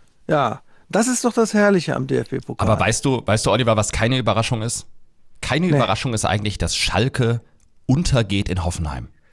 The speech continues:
Speaker 1: Nee, das ist wirklich keine Überraschung. Hoffenheim momentan sehr gut. Äh, ja, und natürlich die Konsequenz. Und da sind wir in dem anderen Genre.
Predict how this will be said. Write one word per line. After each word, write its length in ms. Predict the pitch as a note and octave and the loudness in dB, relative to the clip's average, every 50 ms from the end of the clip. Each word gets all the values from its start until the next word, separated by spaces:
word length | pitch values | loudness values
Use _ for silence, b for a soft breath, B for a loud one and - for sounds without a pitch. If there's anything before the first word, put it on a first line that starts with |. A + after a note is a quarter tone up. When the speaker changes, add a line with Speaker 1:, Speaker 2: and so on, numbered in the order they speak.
| _ - - _ _ - | _ -20 -20 _ _ -6
Speaker 1:
Nee, 180 | - C#3 B2+ B2 | -2 -2 0 2
das 280 | D#3+ F#3+ F#3 - - | 4 2 2 2 -2
ist 180 | C#3+ C#3 C3+ C3+ | -2 -2 0 0
wirklich 280 | F3+ F#3+ D#3 C#3 B2+ | 0 0 0 -2 -4
keine 220 | - C3+ C3 C3 B2+ | -4 -6 -6 -4 -6
Überraschung. 540 | B2 B2 A#2+ A#2+ A2+ A2 - - - C3 - _ b b b b b b b | -4 -4 -6 -6 -6 -8 -8 -10 -10 -12 -12 _ b b b b b b b
Hoffenheim 400 | - D#3+ D#3 F3+ E3+ D#3 E3 E3+ | -4 0 2 4 4 4 4 4
momentan 540 | D#3 D#3 D#3 D3+ D3+ D3 C#3 D3+ D3 C#3 C3+ B2+ | 4 4 4 4 4 2 2 2 2 0 0 0
sehr 300 | A2+ C#3+ D#3 D#3+ F3 D#3+ | 2 4 4 4 4 4
gut. 380 | D#3 F3 E3+ F3 F3 - - B B B B B B B B B B B B - - - | 4 4 4 4 2 0 -4 B B B B B B B B B B B B -14 -4 -2
Äh, 440 | C3+ C#3 C#3 C3+ C3+ C3 C3 - C3+ | 0 2 2 4 2 2 2 2 2
ja, 160 | D#3+ F#3 E3+ | 2 2 2
und 160 | A#2+ A#2+ A#2+ | 2 0 0
natürlich 440 | A#2+ A#2 A2+ - F#3+ F#3 C#3+ B2+ - | -2 -2 -2 0 2 2 2 0 -2
die 100 | - D3+ | -8 -8
Konsequenz. 720 | - - C3+ C3 A#2 C3 - - C3 C3+ C#3 F3+ A3 A3 - | -4 -2 -2 -2 -2 -4 -4 -2 0 0 2 2 2 0 0
Und 240 | - C#3+ C3 A#2 - | -4 -4 -2 0 0
da 180 | D#3 E3 F3+ | 0 2 2
sind 200 | F3 A3+ A3+ A3 A3 | 4 2 2 4 2
wir 120 | G#3+ G3+ | 2 4
in 100 | F#3+ F#3 | 4 4
dem 140 | F3+ E3+ - | 4 4 2
anderen 320 | - F#3+ G#3 F#3 D#3+ C#3+ C3 | 2 2 4 4 4 2 2
Genre. 400 | B2+ C3+ B2+ B2+ A#2 B2+ A#2+ | 0 0 0 0 -2 -4 -6